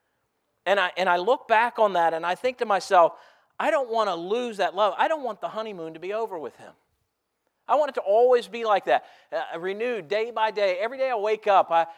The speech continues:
I wanna have that kind of relationship with my Savior." Now think about this. What happens is a man or woman, after they've been together for a while, they begin to take maybe advantage of, uh, each other. So what do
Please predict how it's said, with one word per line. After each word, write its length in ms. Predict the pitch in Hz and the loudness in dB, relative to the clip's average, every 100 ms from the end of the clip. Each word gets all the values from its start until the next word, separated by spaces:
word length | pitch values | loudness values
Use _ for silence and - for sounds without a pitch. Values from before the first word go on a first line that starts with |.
| - | -8
I 40 | 190 | -4
wanna 220 | 220 202 | -4 -2
have 220 | 220 208 | 0 2
that 220 | 202 - | 2 -2
kind 320 | - 202 202 | -8 -6 -6
of 120 | 185 180 | -8 -8
relationship 680 | 180 180 - 131 - 131 | -4 -6 -8 -18 -16 -14
with 100 | 143 | -14
my 140 | 135 143 | -12 -12
Savior." 500 | - 214 185 107 98 _ _ _ _ _ _ _ _ 170 | -12 -14 -14 -18 -20 _ _ _ _ _ _ _ _ -4
Now 80 | 175 | -2
think 180 | 220 | -2
about 220 | 190 143 - | -4 -4 -4
this. 500 | 113 - - - _ _ _ _ _ _ _ _ _ _ _ _ _ | -14 -14 -20 -20 _ _ _ _ _ _ _ _ _ _ _ _ _
What 140 | - 208 | 2 4
happens 480 | 190 240 233 185 | 2 -2 -4 -8
is 160 | 170 165 | -8 -8
a 80 | 160 | -8
man 260 | 165 208 | -6 -4
or 80 | 185 | -4
woman, 580 | 165 214 233 170 156 170 170 | -4 -6 -4 -4 -6 -10 -6
after 300 | - 170 - | -2 -2 -2
they've 240 | 180 165 151 | -8 -8 -8
been 180 | 202 240 | -8 -8
together 320 | 196 165 147 | -6 -4 -4
for 160 | - | -6
a 60 | 139 | -8
while, 300 | 139 143 156 | -4 -4 -4
they 100 | 160 | -8
begin 240 | 156 175 | -12 -14
to 60 | 165 | -14
take 280 | - 170 160 | -12 -12 -10
maybe 240 | 165 165 | -14 -12
advantage 400 | 165 165 190 165 | -12 -12 -12 -12
of, 160 | 143 127 | -14 -14
uh, 60 | - 127 | -16 -16
each 240 | 131 123 | -16 -12
other. 180 | 139 131 | -10 -10
So 140 | - 175 | -12 -10
what 340 | 208 247 - | -8 -8 -10
do 400 | 233 196 180 | -6 -4 -4